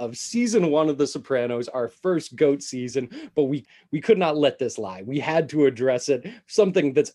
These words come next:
actually topical, which is bizarre because there hasn't been any new Sopranos content in fifteen years. And then boom, right in the middle of our podcast,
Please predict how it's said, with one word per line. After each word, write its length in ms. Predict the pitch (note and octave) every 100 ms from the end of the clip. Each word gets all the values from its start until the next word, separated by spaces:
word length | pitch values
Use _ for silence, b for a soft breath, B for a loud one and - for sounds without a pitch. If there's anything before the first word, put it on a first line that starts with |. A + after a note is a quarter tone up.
| _
actually 540 | C3+ E3+ - F#3+ F3
topical, 800 | - - D3 D3 C#3 - G2 G2 B F#3+
which 180 | D3+ D3
is 120 | C#3
bizarre 800 | A#2 C3 D#3 B2 D#3 D#3+ A#2 A2+
because 360 | B2 B2 C#3+
there 160 | B2+ C#3
hasn't 240 | D3+ D3+
been 160 | C#3 C#3+
any 220 | D#3 D#3+
new 240 | D3 D3 C#3+
Sopranos 560 | - - C3+ C3 A#2+
content 480 | - A#2+ A#2+ B2+ A#2
in 160 | A2+ A2 B _
fifteen 680 | _ A#3 - - F#3 F3+ D#3
years. 420 | D3 C#3 C3+ C#3 F4+ -
And 180 | D3 D3
then 160 | D3
boom, 460 | B2 A#2+ E3 A#2 A2
right 180 | D#3+ G#3+
in 80 | G#3+
the 80 |
middle 240 | G3+ G3+ G3
of 120 | F3+
our 120 | F3+
podcast, 760 | - C#3+ C#3+ D#3+ C#3+ C3 -